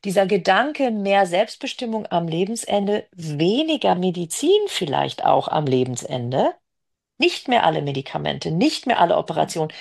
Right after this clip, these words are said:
nicht mehr die künstliche Beatmung und so weiter und so fort, nicht mehr all die lebensverlängernden Maßnahmen,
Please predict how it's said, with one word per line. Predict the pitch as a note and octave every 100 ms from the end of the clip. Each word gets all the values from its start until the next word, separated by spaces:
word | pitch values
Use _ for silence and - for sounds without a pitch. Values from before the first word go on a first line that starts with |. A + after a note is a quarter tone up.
| - -
nicht | A#3+ E4 - A3
mehr | G#3+
die | F#3+ F3
künstliche | - F#3 - - D#3+
Beatmung | - E3 D#3 D#3 A3
und | B3+
so | F#3+
weiter | D#3 - -
und | D#3
so | D#3
fort, | - - A3 -
nicht | G3+ G#3+ D4 -
mehr | G#3
all | -
die | E3+
lebensverlängernden | D#3+ D#3+ - D#3+ D#3 D3+ D3 C#3+
Maßnahmen, | C#3+ - F#3